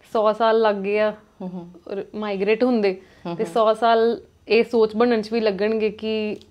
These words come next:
Speaker 1: ਇੱਥੇ ਵੀ ਰਹਿਣਾ ਜਿਹੜਾ ਜ਼ਰੂਰੀ ਆ। ਮਾਈਗ੍ਰੇਸ਼ਨ ਜਿਹੜੀ ਆ, ਉਹ ਹੋਣੀ ਹੋਣੀ ਆ,
Speaker 2: ਜੀ।
Speaker 1: ਕਿਉਂਕਿ ਹਰ ਇੱਕ ਕੰਟਰੀ ਦਾ ਜਿਹੜਾ ਮੇਜਰ ਰਿਸੋਰਸ ਹੁੰਦਾ,
Speaker 2: ਹਮ, ਹਮ।
Speaker 1: ਉਹ ਹਮੇਸ਼ਾ ਦੂਸਰੇ ਕੰਟਰੀ 'ਚ ਜਾਂਦਾ।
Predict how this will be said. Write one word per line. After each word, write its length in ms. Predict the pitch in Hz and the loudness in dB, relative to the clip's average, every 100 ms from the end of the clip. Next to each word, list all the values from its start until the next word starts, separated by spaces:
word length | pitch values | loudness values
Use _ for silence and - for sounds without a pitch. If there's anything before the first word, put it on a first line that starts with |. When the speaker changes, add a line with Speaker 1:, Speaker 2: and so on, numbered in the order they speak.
| _ _ _ - | _ _ _ -6
Speaker 1:
ਇੱਥੇ 360 | 208 - 226 | -4 -2 -4
ਵੀ 200 | 214 226 | -2 -2
ਰਹਿਣਾ 300 | 220 202 196 | -2 -2 -4
ਜਿਹੜਾ 220 | 190 196 196 | -4 -2 -2
ਜ਼ਰੂਰੀ 400 | 208 196 185 180 | -2 -2 -2 -4
ਆ। 80 | |
ਮਾਈਗ੍ਰੇਸ਼ਨ 720 | 190 240 277 277 330 330 359 | -4 0 2 4 2 2 0
ਜਿਹੜੀ 280 | 339 330 320 | 0 2 2
ਆ, 60 | 359 | 2
ਉਹ 40 | |
ਹੋਣੀ 360 | 349 311 247 302 | 2 0 2 2
ਹੋਣੀ 320 | 339 285 262 | 2 2 0
ਆ, 100 | 359 - - - 185 | -4 -8 -18 -12 -10
Speaker 2:
ਜੀ। 160 | 165 | -6
Speaker 1:
ਕਿਉਂਕਿ 360 | 175 311 330 339 | -2 0 0 -2
ਹਰ 280 | - 285 311 | 2 2 2
ਇੱਕ 360 | 320 - 320 | 0 -2 -2
ਕੰਟਰੀ 460 | 320 285 254 254 269 | 0 -2 -2 -2 0
ਦਾ 100 | 277 | 2
ਜਿਹੜਾ 560 | 240 269 277 285 262 - _ _ _ _ - | 2 0 2 0 -2 -6 _ _ _ _ -6
ਮੇਜਰ 500 | 240 254 277 240 320 | -2 0 0 0 0
ਰਿਸੋਰਸ 600 | 269 269 254 220 226 233 | 0 0 2 4 2 0
ਹੁੰਦਾ, 280 | 285 214 180 | 0 2 0
Speaker 2:
ਹਮ, 320 | 175 - 196 | -2 -14 -14
ਹਮ। 60 | 180 196 | -8 0
Speaker 1:
ਉਹ 340 | 285 302 311 | 4 6 4
ਹਮੇਸ਼ਾ 640 | 302 277 240 269 262 262 - | 2 0 0 -2 -2 -4 -4
ਦੂਸਰੇ 360 | 226 226 233 233 | -2 -2 0 2
ਕੰਟਰੀ 320 | 233 208 220 | 2 0 -2
'ਚ 120 | 208 | -2
ਜਾਂਦਾ। 420 | 202 196 165 160 | -2 -4 -4 -8